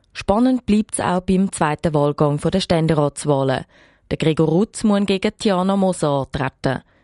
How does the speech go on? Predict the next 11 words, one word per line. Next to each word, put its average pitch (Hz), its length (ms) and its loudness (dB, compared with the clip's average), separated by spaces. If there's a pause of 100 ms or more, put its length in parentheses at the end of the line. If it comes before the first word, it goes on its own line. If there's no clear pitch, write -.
(160)
Und 165 140 -2
trotz 147 220 -2
dem 151 100 2
grossen 151 320 0
Vorsprung 190 540 0
von 190 120 -2
fünfzigtausend 214 760 -4
Stimmen 208 380 0
im 202 100 0
ersten 185 420 -2
Wahlgang 208 600 0